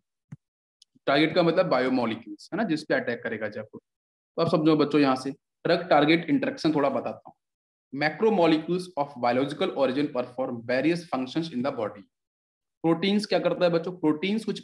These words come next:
perform the role of biological catalyst in the body are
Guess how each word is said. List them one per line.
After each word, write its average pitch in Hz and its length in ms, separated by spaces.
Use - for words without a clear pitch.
perform 170 400
the 156 140
role 160 260
of 165 240
biological 135 600
catalyst 147 520
in 151 140
the 131 80
body 135 320
are 127 120